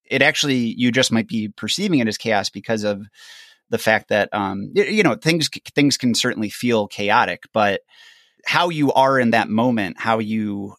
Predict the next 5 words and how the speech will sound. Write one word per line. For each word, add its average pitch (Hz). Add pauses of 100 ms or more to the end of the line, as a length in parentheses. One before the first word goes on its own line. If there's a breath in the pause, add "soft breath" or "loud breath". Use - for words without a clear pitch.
operate 113
in 110
those 104
times 104 (260)
says 113